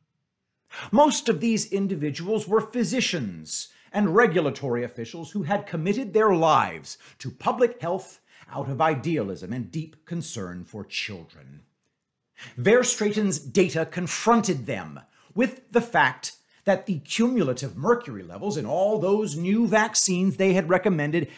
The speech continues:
had overdosed a generation of American children with mercury concentrations over a hundred times the exposures the U S Environmental Protection Agency considered safe.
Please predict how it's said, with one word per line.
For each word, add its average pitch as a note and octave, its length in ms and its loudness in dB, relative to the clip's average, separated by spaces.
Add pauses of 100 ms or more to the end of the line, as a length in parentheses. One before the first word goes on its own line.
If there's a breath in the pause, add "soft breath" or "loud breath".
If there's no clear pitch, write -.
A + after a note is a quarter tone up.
(160 loud breath)
had G3 260 2 (160)
overdosed E3 920 2
a D#3 220 0 (100)
generation F#3 840 2
of E3 100 -8
American D3 480 -6
children G3 420 0
with G#3+ 200 2
mercury F#3+ 580 0
concentrations C#3+ 880 -10 (420 loud breath)
over C#3 380 -2
a C#3+ 100 4
hundred C#3+ 680 -4
times A2+ 720 -6
the A#2 160 -8
exposures A#2+ 600 -10
the E3 100 -10
U C#3 260 -4
S C3+ 100 -4
Environmental C3 520 -2
Protection G3 460 -6
Agency D3 360 -8
considered G2+ 420 -6
safe. - 580 -2